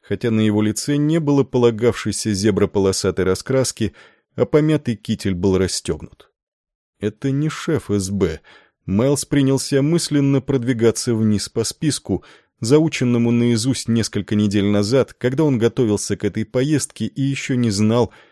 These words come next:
что ему предстоит. Да, это гем-генерал Нару, третий по старшинству командир в их внутренней иерархии.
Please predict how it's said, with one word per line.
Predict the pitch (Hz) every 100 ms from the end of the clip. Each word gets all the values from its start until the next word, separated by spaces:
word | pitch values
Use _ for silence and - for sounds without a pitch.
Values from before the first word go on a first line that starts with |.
| _
что | - - 120
ему | 98 95 87
предстоит. | 95 - - 104 76 - _ _ _ _ _ _ -
Да, | 95 123 95 - _ _
это | - 92 101
гем-генерал | 85 87 101 104 101 101 101 98
Нару, | 117 160 - 90 _ - _ _
третий | - 185 - 107
по | - 110
старшинству | - 110 - 127 - 143
командир | 113 104 98 95 92 120
в | 98
их | 92
внутренней | 90 92 87 90 87 92
иерархии. | - 101 120 147 - - - -